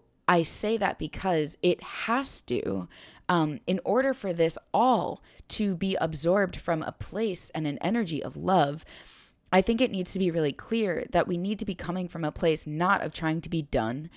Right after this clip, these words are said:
but of really opening up the conversation and understanding that this is the beginning of the conversation. This is not the end.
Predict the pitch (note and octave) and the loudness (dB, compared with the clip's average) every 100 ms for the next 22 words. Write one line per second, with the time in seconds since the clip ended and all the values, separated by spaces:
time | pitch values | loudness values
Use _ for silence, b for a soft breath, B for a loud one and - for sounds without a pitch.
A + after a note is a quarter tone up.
0 | B B B B - F#3+ F3 E3 D3+ E3 | B B B B 4 4 6 0 -2 0
1 | A3+ A#3 G#3 - - F#3+ G3 F3+ D3+ - | 2 4 2 0 2 2 2 -4 -6 0
2 | F3 - D#3 - D3+ C#3 C3+ C#3 C#3 C3+ | 0 0 -4 0 -2 0 -2 -2 -2 -4
3 | B2 - B B B B E3+ - F#3+ F3+ | -6 -10 B B B B 0 2 0 0
4 | - E3 E3 D#3+ D3+ C#3 - D3 F3+ G#3 | 0 0 0 0 0 -2 -4 -4 -2 -2
5 | E3+ D3 C3+ - D#3+ F3+ C#3+ - - b | -4 -4 -4 -2 -2 0 -2 -4 -16 b
6 | b b E3 D3 C#3 D3+ C3 C3+ A2+ - | b b 0 2 0 0 0 -2 -2 -4
7 | A#2 D#3 F#3 D#3+ D#3 C3 - C3+ F#2 - | -4 -4 -4 -4 -4 -6 -4 -4 -4 -8